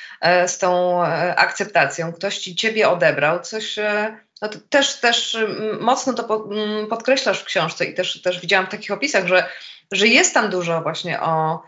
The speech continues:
o tej relacji z cielesnością, o tej, e, akceptacji, bo to jest, e, niesamowicie ważny aspekt, nawet, wiesz, w układaniu sobie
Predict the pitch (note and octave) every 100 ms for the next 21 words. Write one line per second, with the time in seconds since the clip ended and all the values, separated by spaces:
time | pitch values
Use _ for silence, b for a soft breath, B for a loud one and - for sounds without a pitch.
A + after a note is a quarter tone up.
0 | b b F3 F3+ G3 G#3 B3+ - G#3+ D3+
1 | D#3 - - F#3 D#3+ - C3+ - E3 A#2+
2 | - E3 E3 D#3 E3+ F3 - E3+ - F#3
3 | - C4 - E3 F3 F3 - E3 F#3 -
4 | F#3+ F#3 F#3 B B _ G#3 G#3+ A#3+ A#3
5 | D4+ F#4+ C4+ G3 E3 D#3+ D#3+ - E3 -
6 | C#3+ - G#3+ D4+ D#4+ F3 - B2+ D3 D#3+
7 | D3 - F3 F3 F3 G#3+ G#3+ F3+ E3 D#3+
8 | -